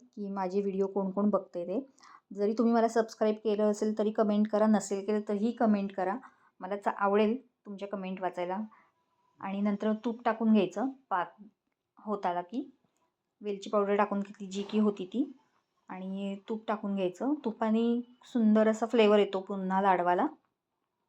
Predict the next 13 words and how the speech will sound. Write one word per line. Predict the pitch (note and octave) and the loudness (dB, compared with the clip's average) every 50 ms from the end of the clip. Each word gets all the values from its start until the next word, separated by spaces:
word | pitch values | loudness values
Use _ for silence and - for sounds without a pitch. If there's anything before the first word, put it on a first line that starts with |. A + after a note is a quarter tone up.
| _ _ _ _ _ _ _ _ _ _ _ _ _ _ _ _ _ _ _ _ _ _ _ _ _ _ A3 | _ _ _ _ _ _ _ _ _ _ _ _ _ _ _ _ _ _ _ _ _ _ _ _ _ _ -14
आणि | F#3+ F#3+ F#3+ G3 | -10 -8 -6 -4
हे | G3+ G3+ | 0 0
मिश्रण | G#3 G3+ - - G#3 G3+ G3+ G3+ | 0 -2 -2 -6 -4 -2 2 4
जे | G#3 | 4
आपण | G3+ G3+ - G3+ G3+ G3+ - | 2 2 2 -4 -6 -6 -4
एकजीव | - G#3 G3+ F#3+ G3 A3 G#3+ | -6 -8 -8 -2 -2 -2 2
केलं | G#3+ A3+ G#3 F#3 | 4 4 4 4
होतं | F3 E3+ G3+ B3+ D4 - _ _ _ _ _ _ _ - | 2 0 -2 -6 -6 -8 _ _ _ _ _ _ _ -16
ते | G3+ | -10
त्या | - G3+ | -8 -6
पाकामध्ये | - G3 F#3 F#3 - G3 G3+ G3 G3+ G#3 | -2 -4 -4 -4 -4 -6 -2 2 2 6
टाकून | G#3 G3 G3 G#3 G#3+ A3 | 6 6 6 8 4 6
घ्यायचं | A3+ A3 F3+ F3+ - G#3 A#3+ | 6 6 4 4 2 0 0